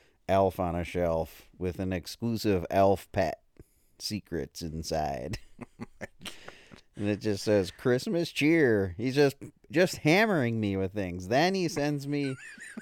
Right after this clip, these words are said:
Speaker 1: a picture of the Christmas card from his parents, which is, the front is just, like, Santa driving a V W bus with Rudolph in the passenger <laughs> seat. And it says,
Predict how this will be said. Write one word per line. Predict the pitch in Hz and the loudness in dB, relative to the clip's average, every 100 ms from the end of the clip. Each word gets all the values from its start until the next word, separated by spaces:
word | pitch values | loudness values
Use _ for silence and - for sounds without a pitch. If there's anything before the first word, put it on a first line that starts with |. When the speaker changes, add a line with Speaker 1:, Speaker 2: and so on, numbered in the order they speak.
| - - | -10 -8
Speaker 1:
a | |
picture | 110 139 139 - 147 135 | -2 -2 -2 0 4 4
of | 120 113 | 2 -2
the | 120 - _ | -8 -8 _
Christmas | 135 139 - 139 - | 0 0 0 -6 -4
card | - 107 104 104 | 2 4 4 2
from | 113 110 | -2 -2
his | 101 | -4
parents, | - 110 104 90 85 - - _ - _ _ _ _ _ _ - | -4 -4 -2 -4 -8 -14 -20 _ -20 _ _ _ _ _ _ -8
which | 113 104 | -6 -4
is, | 113 104 98 - _ _ _ _ _ - | -4 -4 -6 -14 _ _ _ _ _ -4
the | 113 | -4
front | - 117 113 | -2 -2 0
is | 104 | -2
just, | 107 104 101 | -4 -6 -2
like, | 101 95 | -2 -2
Santa | - 104 117 113 | -4 -2 -2 -2
driving | 101 101 101 110 104 | -2 0 0 -2 -4
a | 101 | -6
V | 101 107 | -6 -4
W | 101 104 110 101 | -4 -2 -4 -4
bus | 92 101 95 - | 0 0 0 -4
with | 95 85 | -8 -8
Rudolph | 98 104 95 95 104 | -6 0 2 0 -2
in | 98 | -6
the | 98 | -6
passenger | 92 98 101 104 92 113 | -2 -2 -2 -6 -6 -6
<laughs> | |
seat. | - - 139 135 - - _ _ _ _ _ _ - _ _ _ _ _ _ - - - - _ _ - | -4 -4 -4 -6 -8 -20 _ _ _ _ _ _ -20 _ _ _ _ _ _ -20 -20 -20 -20 _ _ -12
And | 233 | -10
it | 214 | -4
says, | 147 143 139 | 2 2 2